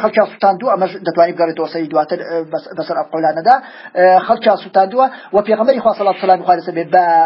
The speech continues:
شیشی سوورەوە کراو، چاوی کۆمەڵێکی داخ کرد، لە دەشتەکەشا لای بیرەکە جێهێشتن کە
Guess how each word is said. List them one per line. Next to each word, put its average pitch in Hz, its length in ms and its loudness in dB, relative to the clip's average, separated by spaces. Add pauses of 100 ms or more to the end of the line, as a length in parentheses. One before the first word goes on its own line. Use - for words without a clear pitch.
(120)
شیشی 220 360 -8
سوورەوە 175 400 2
کراو، 302 220 4 (380)
چاوی 202 300 2
کۆمەڵێکی 190 460 -2 (200)
داخ 262 180 2 (120)
کرد، 320 160 -2 (440)
لە 185 140 2
دەشتەکەشا - 540 0
لای - 180 4
بیرەکە 165 340 -4
جێهێشتن 269 440 -2 (260)
کە 208 60 2